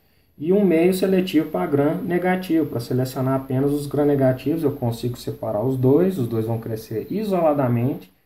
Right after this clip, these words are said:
e aí isoladamente eu posso fazer a identificação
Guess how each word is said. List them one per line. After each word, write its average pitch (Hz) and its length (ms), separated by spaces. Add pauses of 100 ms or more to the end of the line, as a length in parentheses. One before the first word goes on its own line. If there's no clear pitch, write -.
(240)
e 113 60
aí 120 240
isoladamente 170 720
eu 151 60
posso - 280
fazer 120 260
a 113 40
identificação 120 1000